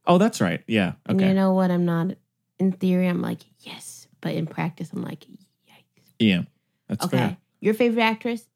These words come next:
Speaker 2: is Scarlett Johansson.
Speaker 1: Yep. I'd say so.
Speaker 2: Okay.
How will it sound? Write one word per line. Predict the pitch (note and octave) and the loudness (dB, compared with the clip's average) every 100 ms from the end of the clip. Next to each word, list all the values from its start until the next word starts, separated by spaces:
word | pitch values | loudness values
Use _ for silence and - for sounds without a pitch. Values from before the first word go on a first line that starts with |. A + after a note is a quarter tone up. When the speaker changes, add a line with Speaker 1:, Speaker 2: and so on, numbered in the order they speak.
| - | -6
Speaker 2:
is | F3+ D3+ _ | -4 -4 _
Scarlett | _ - F#3+ F#3 | _ -4 -2 0
Johansson. | G#3+ F3 D#3 - - - _ _ _ _ _ _ _ _ _ _ _ _ | -2 -2 -4 -10 -20 -20 _ _ _ _ _ _ _ _ _ _ _ _
Speaker 1:
Yep. | - F3+ - _ - - - | 2 2 2 _ -20 -10 -2
I'd | A#2+ | 0
say | - G2+ | 0 -2
so. | - G2 - _ _ | -2 -8 -8 _ _
Speaker 2:
Okay. | F#3+ - | -8 -8